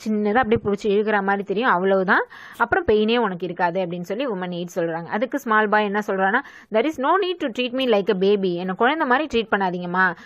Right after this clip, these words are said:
I am not afraid of a dentist." "நான் வந்து ஒரு dentist பார்க்கறதுக்குலாம் வந்து நான் ஒன்றும் பயப்படல" அப்படின்னு சொல்லி சொல்றாங்க. உமன் எயிட் சொல்றாங்க, "Now sit down quietly." "சரி, அப்பனா சைலண்டா உட்காரு, Maurice. And I am sure the nice dentist won't be long."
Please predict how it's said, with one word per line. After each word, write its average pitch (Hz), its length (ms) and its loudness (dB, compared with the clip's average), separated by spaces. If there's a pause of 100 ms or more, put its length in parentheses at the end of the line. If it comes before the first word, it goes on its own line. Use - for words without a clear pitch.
I 202 140 -2
am 214 40 -4
not 262 200 0
afraid 247 380 2
of 208 160 2
a 202 80 -2
dentist." 185 500 -4
"நான் 196 160 2
வந்து 220 180 -2
ஒரு 262 100 0
dentist 214 420 -4
பார்க்கறதுக்குலாம் 208 420 0
வந்து 208 180 -2
நான் 214 160 0
ஒன்றும் 226 240 -2
பயப்படல" 196 540 2
அப்படின்னு 170 240 -2
சொல்லி 196 320 -2
சொல்றாங்க. 180 400 0 (500)
உமன் 247 200 0
எயிட் 247 220 0
சொல்றாங்க, 220 360 2
"Now 226 140 2 (100)
sit 190 120 0
down 262 260 2
quietly." 208 440 0 (160)
"சரி, 226 240 2
அப்பனா 214 220 2
சைலண்டா 208 340 2
உட்காரு, 190 420 2
Maurice. 185 400 -2 (240)
And 269 200 2
I 226 140 2
am 202 140 -2
sure 254 240 4
the 214 60 2
nice 214 320 0
dentist 214 320 -2
won't 202 340 -2
be 214 140 2
long." 190 320 0